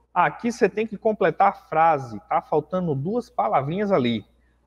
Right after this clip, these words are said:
A soma dos, falta uma palavra, internos de um,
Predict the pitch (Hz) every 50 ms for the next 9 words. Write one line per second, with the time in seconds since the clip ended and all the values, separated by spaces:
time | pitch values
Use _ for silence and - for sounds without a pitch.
0 | _ - 160 170 160 - - - - 190 214 233 233 220 208 175 156 139 175 196
1 | 240 277 294 294 - - - - _ _ _ _ _ _ - - 160 160 160 156
2 | - 143 135 131 123 127 - 202 196 175 175 190 208 202 240 233 277 - - -
3 | _ _ _ _ _ _ - 233 240 202 - - 180 175 196 220 240 240 247 269
4 | 269 - - - - 139 143 175 226 226 214 202 214 233 262 311